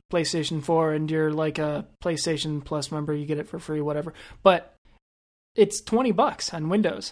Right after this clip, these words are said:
so it's actually a pretty good marketing strategy, I think, because if we're in a situation like you and I are in, you're playing it, having the time of your life. I don't have a PlayStation four.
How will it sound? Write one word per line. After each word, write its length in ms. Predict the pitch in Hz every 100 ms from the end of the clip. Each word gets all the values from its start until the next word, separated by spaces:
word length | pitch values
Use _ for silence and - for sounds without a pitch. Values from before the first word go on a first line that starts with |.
| -
so 140 | -
it's 140 | 185 247
actually 320 | 254 - 226
a 40 |
pretty 220 | - 196 190
good 240 | 185 175
marketing 460 | 160 208 185 151 135
strategy, 560 | 160 147 147 151 160 -
I 100 | 156
think, 280 | 160 139
because 420 | 165 160 170 156 196
if 240 | 190 - - - _ _ _ - _ - -
we're 220 | 175 175
in 100 | 170
a 60 |
situation 880 | - 175 - 170 170 - 165 160 156 -
like 320 | 165 165 -
you 320 | 196 165 170
and 100 | 160
I 140 | 156 202
are 160 | 160
in, 240 | 151 151 165 - - - -
you're 160 | 202
playing 360 | 208 196 180 175
it, 220 | 170 -
having 320 | 175 175 165
the 80 | 160
time 260 | 175 175 160
of 140 | 156
your 160 | 156 160
life. 320 | 170 160 -
I 140 | 175
don't 120 | 190 175
have 160 | 226
a 60 | 185
PlayStation 680 | - 165 143 170 147 160 143
four. 420 | 156 156 156